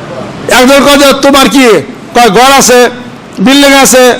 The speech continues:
গোলশানি, এটা ওটা, হ্যান ত্যান আছে।" কয়, "ঋণ আছে কত?"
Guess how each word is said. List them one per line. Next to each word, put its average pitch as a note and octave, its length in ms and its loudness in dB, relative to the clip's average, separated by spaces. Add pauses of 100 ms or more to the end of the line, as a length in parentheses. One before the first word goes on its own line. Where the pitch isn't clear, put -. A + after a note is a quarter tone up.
গোলশানি, B3 420 2
এটা B3+ 120 2
ওটা, B3 160 2
হ্যান A#3+ 180 2
ত্যান B3 160 0
আছে।" A#3+ 360 2 (520)
কয়, B3 140 2
"ঋণ D4+ 180 2
আছে C#4 220 0
কত?" B3+ 220 0